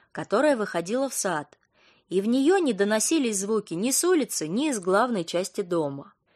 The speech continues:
В нормальной многоэтажке Маша считала бы это достоинством, но жить в деревянном доме и в деревенской тишине — это все-таки чересчур.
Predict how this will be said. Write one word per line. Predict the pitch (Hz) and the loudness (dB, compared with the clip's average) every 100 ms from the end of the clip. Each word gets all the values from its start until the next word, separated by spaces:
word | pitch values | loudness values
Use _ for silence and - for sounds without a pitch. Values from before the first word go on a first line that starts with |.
| _ _ _ _ | _ _ _ _
В | 156 | -2
нормальной | 175 196 220 240 233 | 2 4 4 4 2
многоэтажке | 226 220 220 233 240 330 370 - 160 | 0 0 2 2 4 2 2 -4 -4
Маша | 160 285 - | 0 0 0
считала | 226 175 - 240 311 | -4 -4 2 4 4
бы | 185 | 2
это | 175 262 | 2 2
достоинством, | 254 277 254 202 151 - - 143 - _ _ - - _ - | 0 0 0 -2 -2 -8 -12 -16 -16 _ _ -20 -20 _ -10
но | 156 | -6
жить | 165 190 170 | -2 -4 -4
в | 147 | -4
деревянном | 170 180 196 190 170 160 165 | 0 0 2 0 0 -4 -2
доме | 190 185 156 | -2 -2 -4
и | - 156 | -10 -12
в | 143 | -6
деревенской | 165 190 202 175 - 160 | -2 0 0 -2 -4 -10
тишине — | - 151 165 160 202 269 262 _ _ _ | -10 -8 -8 -6 -6 -8 -10 _ _ _
это | - 165 196 | -10 -8 -8
все-таки | 196 175 180 - | -6 -6 -6 -10
чересчур. | - 175 208 - 156 143 - | -10 -6 -6 -6 -8 -8 -10